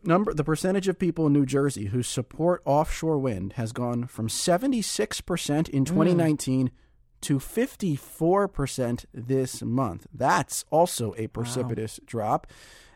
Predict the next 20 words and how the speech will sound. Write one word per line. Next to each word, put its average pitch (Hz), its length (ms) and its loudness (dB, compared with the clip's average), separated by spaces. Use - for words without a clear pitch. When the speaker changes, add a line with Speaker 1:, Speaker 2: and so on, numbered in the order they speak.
Speaker 1:
As 165 200 6
we've 190 140 4
talked 185 240 4
about 185 220 6
on 165 280 6
this 156 160 2
show, 165 480 2
there 135 220 2
are 135 200 4
some 127 280 -4
projects 135 440 0
moving 123 300 -2
forward 139 500 0
off 120 360 -2
the - 80 -10
coast 139 540 -6
of 117 200 -6
the 123 80 -2
Jersey 117 420 -4
Shore 135 460 -2